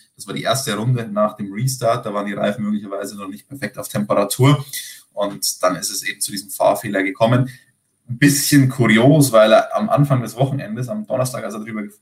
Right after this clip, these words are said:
äh, befragt wurde, ob er überhaupt eine Stärke des Ferrari S F eintausend erkennen kann, meinte er, die Balance sei gut.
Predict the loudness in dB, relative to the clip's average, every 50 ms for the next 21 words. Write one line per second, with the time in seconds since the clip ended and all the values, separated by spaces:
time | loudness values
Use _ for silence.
0 | _ -10 -8 -6 -6 -6 -8 -10 -12 _ _ _ -6 0 4 6 6 6 6 4
1 | 2 0 0 2 2 2 2 2 4 6 6 6 6 4 4 4 4 2 0 2
2 | 4 6 6 6 6 4 4 4 4 4 4 4 2 -2 -2 -2 0 2 4 4
3 | 4 4 2 0 -4 -8 -18 _ _ -4 -2 -2 -2 0 2 2 2 4 4 4
4 | 4 4 4 2 2 2 4 4 4 4 4 4 4 4 4 2 0 -2 -2 -2
5 | -2 -2 0 0 2 2 2 2 2 -2 -6 -6 -8 -10 -12